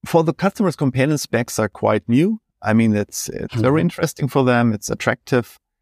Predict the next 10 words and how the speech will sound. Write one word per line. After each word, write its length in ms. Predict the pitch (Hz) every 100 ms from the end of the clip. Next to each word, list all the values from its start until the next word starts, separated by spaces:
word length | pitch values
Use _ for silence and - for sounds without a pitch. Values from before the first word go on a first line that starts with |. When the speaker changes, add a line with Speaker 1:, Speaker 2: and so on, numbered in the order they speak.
| -
Speaker 1:
But 160 | 110 107
of 100 | -
course, 300 | 123 131 117
it's 180 | - 110
a 80 |
new 160 | 101 127
technology. 800 | - 131 123 120 143 - 151 196 _ _ -
On 160 | 113
one 180 | 92 135
hand, 560 | 160 151 147 147 -